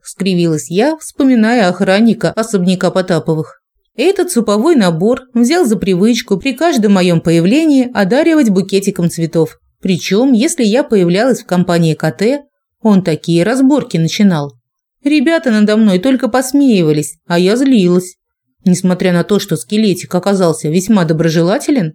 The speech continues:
я его побаивалась. К тому же элементарно было жаль парня.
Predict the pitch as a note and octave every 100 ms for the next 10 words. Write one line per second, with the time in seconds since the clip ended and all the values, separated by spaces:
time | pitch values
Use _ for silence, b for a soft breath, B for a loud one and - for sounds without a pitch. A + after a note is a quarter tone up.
0 | _ - A#3+ G#3 G3 G#3 C4 D#4+ D4 E3
1 | D#3 D3+ - _ _ _ - - F3 D#3
2 | D3+ F3 A3+ A3+ G#3 F#3 F3+ E3 E3 D#3+
3 | A#3 G3+ A3 B3+ G3 G#3+ A#3+ D4 C#4 F#3+
4 | D3+